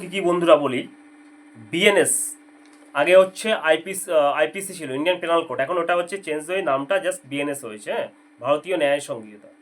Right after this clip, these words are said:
সেটা হচ্ছে বিএনএস ওয়ান ফোর নাইন, ওয়ান ফিফটি টু, ওয়ান নাইনটি সিক্স,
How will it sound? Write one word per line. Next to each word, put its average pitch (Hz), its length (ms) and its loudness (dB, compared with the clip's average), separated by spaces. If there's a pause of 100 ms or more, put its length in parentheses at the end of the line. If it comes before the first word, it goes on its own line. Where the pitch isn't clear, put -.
(480)
সেটা 160 180 -4
হচ্ছে 185 240 -2
বিএনএস 190 280 0 (120)
ওয়ান 180 140 0 (100)
ফোর 190 160 0 (160)
নাইন, 170 160 0 (1300)
ওয়ান 170 220 4
ফিফটি - 180 -16 (100)
টু, 151 100 -10 (540)
ওয়ান 175 200 2
নাইনটি 185 200 -2 (120)
সিক্স, 143 240 -10